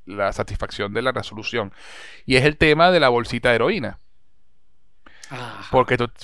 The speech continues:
Speaker 1: porque si tú, porque la, la, la gente más detallista, no se,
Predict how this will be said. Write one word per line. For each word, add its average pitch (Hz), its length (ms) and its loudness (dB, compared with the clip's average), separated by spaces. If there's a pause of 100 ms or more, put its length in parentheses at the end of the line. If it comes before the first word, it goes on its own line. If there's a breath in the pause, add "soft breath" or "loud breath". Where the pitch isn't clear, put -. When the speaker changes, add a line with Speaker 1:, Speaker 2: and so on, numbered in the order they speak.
Speaker 1:
porque 131 180 -4
si 147 100 -4
tú, 143 180 -4
porque 123 300 0
la, 120 200 6
la, 107 340 4
la 107 140 0
gente 113 320 0
más 170 160 2
detallista, 165 640 2
no 120 180 -6
se, 139 200 -2